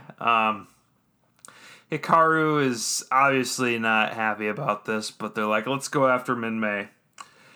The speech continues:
And they just about find Min-Mei. They cr-, uh, punch into the part of the ship she and the manager are stuck in. But the ship <laughs> folds on out, and Hikaru and Misa are pushed back in the commotion, and they fold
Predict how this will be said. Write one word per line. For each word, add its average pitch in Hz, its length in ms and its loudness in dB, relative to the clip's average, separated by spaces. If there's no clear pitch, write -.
And 151 180 0
they 143 120 2
just 175 640 2
about 170 420 4
find 170 380 4
Min-Mei. 139 480 2
They 120 180 0
cr-, - 260 -14
uh, 120 120 0
punch 156 300 0
into 143 180 -2
the 131 120 -2
part 139 200 4
of 131 60 2
the 123 60 -4
ship - 600 -2
she 143 220 -2
and 127 80 -4
the 123 40 -4
manager 120 400 -2
are 110 40 -2
stuck 110 340 -4
in. 107 280 -4
But 131 160 -4
the 127 60 -4
ship 165 440 0
<laughs> - 180 -10
folds 156 560 0
on 139 320 2
out, 131 440 0
and 131 380 -2
Hikaru 143 440 4
and 131 120 -2
Misa 131 240 0
are 120 140 4
pushed 147 500 -2
back 127 300 0
in 127 80 -2
the 120 60 -8
commotion, 120 440 -4
and 117 100 -6
they 117 120 -4
fold 120 540 0